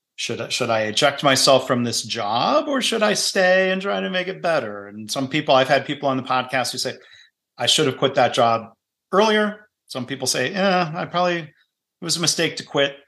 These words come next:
for, for whatever reason," right? So now in this, in this life or death situation here, um,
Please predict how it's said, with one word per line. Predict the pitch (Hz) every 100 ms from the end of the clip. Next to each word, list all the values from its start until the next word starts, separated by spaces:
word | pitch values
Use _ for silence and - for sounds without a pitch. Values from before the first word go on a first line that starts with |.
| _ _ _
for, | 143 127 - 156 -
for | 147
whatever | 127 117 113
reason," | 110 107 117
right? | 131 135
So | 156
now | 151 147
in | 156
this, | 147 135
in | 185 139
this | 131 - - - _ _ _ _ _ _
life | - 135 147 -
or | 143
death | 113 127 135 - _
situation | - 139 - 113 131 - 113
here, | 107 117 110 110 123 -
um, | - 135 127 123 117 107